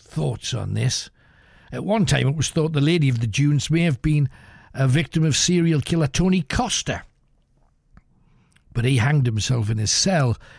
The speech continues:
in May seventy-four, before the woman was killed. Others say her death was caused by a mobster, Whitey Bulger,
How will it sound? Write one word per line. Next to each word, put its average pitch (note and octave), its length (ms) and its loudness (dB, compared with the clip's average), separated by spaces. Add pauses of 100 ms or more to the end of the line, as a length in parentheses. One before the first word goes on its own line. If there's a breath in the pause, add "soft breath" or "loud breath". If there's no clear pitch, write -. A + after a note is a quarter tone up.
in C3+ 160 2
May C#3+ 160 2
seventy-four, B2+ 880 0 (520 soft breath)
before C#3 540 0
the A#2 140 0
woman A2+ 360 0
was F#2+ 340 -4
killed. B2+ 580 -8 (1000 soft breath)
Others D#3+ 320 2
say D3+ 240 2
her C3+ 140 4
death C3+ 380 0
was C#3+ 260 0 (500 loud breath)
caused D3+ 320 2
by C#3 160 2
a C#3 100 2
mobster, D#3 640 0
Whitey C#3 500 0
Bulger, C#3+ 600 2